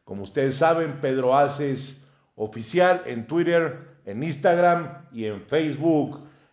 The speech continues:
Nuestros teléfonos, Pálida, ¿cómo estás?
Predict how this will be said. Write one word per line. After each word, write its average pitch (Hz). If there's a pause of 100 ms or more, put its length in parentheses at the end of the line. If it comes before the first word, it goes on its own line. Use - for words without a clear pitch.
Nuestros 175
teléfonos, 190
Pálida, 202
¿cómo 180
estás? 208